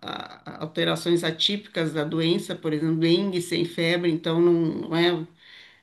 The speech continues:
por falta do conhecimento médico, mas é uma alter-, a apresentação atípica de doença. Pode ser relacionado ao sistema também, né, falha nos processos da instituição, né,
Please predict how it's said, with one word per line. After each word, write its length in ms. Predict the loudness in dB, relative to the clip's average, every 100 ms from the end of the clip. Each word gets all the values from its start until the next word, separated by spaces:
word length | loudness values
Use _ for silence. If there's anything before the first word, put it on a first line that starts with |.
| _
por 120 | -6 -6
falta 360 | -2 0 0 -2
do 120 | -2
conhecimento 840 | -2 4 4 4 0 2 2 2
médico, 360 | 2 2 0 -2
mas 200 | -2 0
é 60 | -2
uma 120 | -2
alter-, 300 | -2 -2 0
a 160 | 0 0
apresentação 640 | -4 -4 -2 -4 -4 -2
atípica 580 | -2 0 -2 -2 -8 -8
de 140 | -4
doença. 600 | -4 -2 -2 -2 -6 -16 -20 _ -20 -20 -20 _
Pode 240 | 2 2 2
ser 140 | 2
relacionado 560 | 2 2 0 2 2 2
ao 80 | -2
sistema 640 | -4 -8 0 2 2 2
também, 360 | 0 0 2 2
né, 160 | -2
falha 360 | -4 0 2 2
nos 160 | 0 -2
processos 720 | -4 -4 -2 -2 -2 -4 -2
da 60 |
instituição, 960 | -2 -2 -4 -4 -6 -4 -2 -2 -4 -8 -18 _ -20 -20 _
né, 420 | -4 0 0 -2